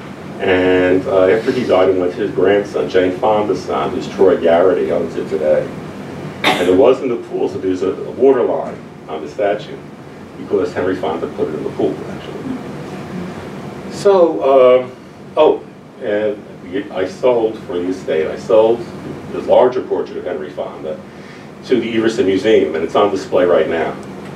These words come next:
So if you want to see the portrait of Henry Fonda he did, it's on display now, as is, um,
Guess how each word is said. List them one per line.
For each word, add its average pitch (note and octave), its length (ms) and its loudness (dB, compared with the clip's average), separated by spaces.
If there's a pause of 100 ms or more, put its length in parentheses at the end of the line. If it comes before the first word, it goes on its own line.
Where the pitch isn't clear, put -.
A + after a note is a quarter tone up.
(420)
So - 120 4
if - 80 0
you - 80 2
want - 220 4
to - 60 -8
see - 220 -4
the - 160 -6
portrait - 320 0
of - 60 -8
Henry D2+ 240 -4
Fonda C#3 360 2
he F2 100 -8
did, E2 200 -4
it's - 120 -10
on F#2+ 160 -2
display F#2+ 320 -4
now, F2 160 -4
as G#2 380 2
is, G2+ 420 8 (640)
um, F2 480 2